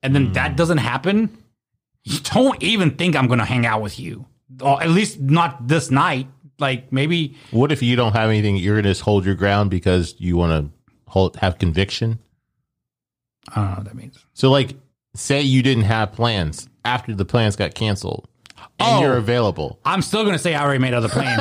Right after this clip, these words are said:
Speaker 1: or, "Oh, I'm, I got something else going on." Fuck that.
Speaker 2: Oh, God.
Speaker 1: Oh, yeah, that's, that's stupid. Like, yeah, I'm not, I'm not, mm,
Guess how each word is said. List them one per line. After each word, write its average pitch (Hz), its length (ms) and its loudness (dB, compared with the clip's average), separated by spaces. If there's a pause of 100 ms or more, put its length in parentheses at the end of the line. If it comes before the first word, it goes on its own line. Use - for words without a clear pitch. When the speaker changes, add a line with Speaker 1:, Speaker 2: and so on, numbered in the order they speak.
(120)
Speaker 1:
or, 151 80 0
"Oh, 170 300 0
I'm, 170 160 2
I 160 140 0
got - 180 -2
something 160 180 0
else 156 200 -2
going 135 260 2
on." 120 300 0
Fuck - 380 -2
that. 131 520 -2 (2000)
Speaker 2:
Oh, 98 600 0
God. 62 600 -8 (100)
Speaker 1:
Oh, 151 60 2
yeah, 147 160 2
that's, 160 260 0
that's 156 180 0
stupid. 131 420 2
Like, 113 340 0
yeah, 120 340 2
I'm 131 80 2
not, 143 260 0
I'm 151 100 2
not, 139 220 2
mm, 117 300 2